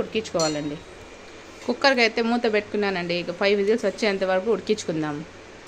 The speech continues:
చికెన్ బాయిల్ అయ్యేంత వరకు మసాలా ప్రిపేర్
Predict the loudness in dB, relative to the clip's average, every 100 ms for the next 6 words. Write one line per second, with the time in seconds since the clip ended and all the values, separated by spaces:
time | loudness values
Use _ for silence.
0 | -16 -14 -14 -14 -14 -14 -14 -14 -10 -4
1 | 0 2 4 2 2 0 2 0 0 0
2 | 0 0 -2 2 2 2 0 2